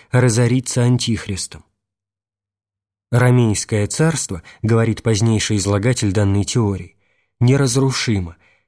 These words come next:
яко Господь в римскую власть написася, то есть неразрушимо потому, что Иисус Христос по плоти был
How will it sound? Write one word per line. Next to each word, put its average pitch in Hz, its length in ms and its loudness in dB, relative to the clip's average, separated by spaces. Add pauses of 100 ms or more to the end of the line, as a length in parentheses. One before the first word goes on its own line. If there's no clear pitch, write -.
(180)
яко 123 360 2
Господь 113 600 -2 (180)
в 107 120 0
римскую 135 520 2
власть 131 440 0
написася, 104 720 -4 (680)
то 120 100 2
есть 113 220 0
неразрушимо 113 720 0
потому, 131 560 0
что 107 500 -2
Иисус 120 560 0
Христос 117 560 -2 (300)
по 113 100 0
плоти 143 400 0
был 131 300 0